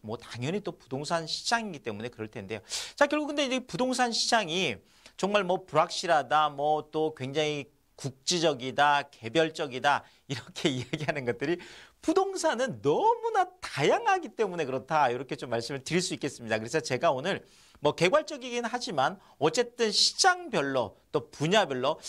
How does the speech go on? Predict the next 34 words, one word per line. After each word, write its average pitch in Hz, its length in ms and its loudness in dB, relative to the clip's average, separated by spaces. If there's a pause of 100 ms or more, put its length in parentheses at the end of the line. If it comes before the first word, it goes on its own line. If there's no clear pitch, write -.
(160)
어떻게 302 480 2
좀 233 200 -2
접근을 175 360 -4
하는 175 140 -4
게 156 80 0
좋을지 127 280 -4
제가 120 240 2
간단간단하게 160 760 0
한번 127 400 -4
짚어보도록 113 600 -4
하겠습니다. 107 400 -6 (440)
자, 277 120 6
일단 294 180 2
뭐 285 100 0
첫 349 200 0
번째 185 760 2
대상에 196 360 2
따라서 190 340 2
우리가 135 500 2
뭐 135 180 -2
여러 165 180 4
가지 139 420 0
좀 139 220 -6
나눠볼 143 400 2
수 - 140 -8
있겠죠. 117 400 -6
그래서 180 340 2 (600)
토지 403 360 2
시장, 113 400 4
그렇죠. 117 640 0
아, 123 680 4
뭐 110 180 -10
또 160 120 -4
최근에는 233 760 2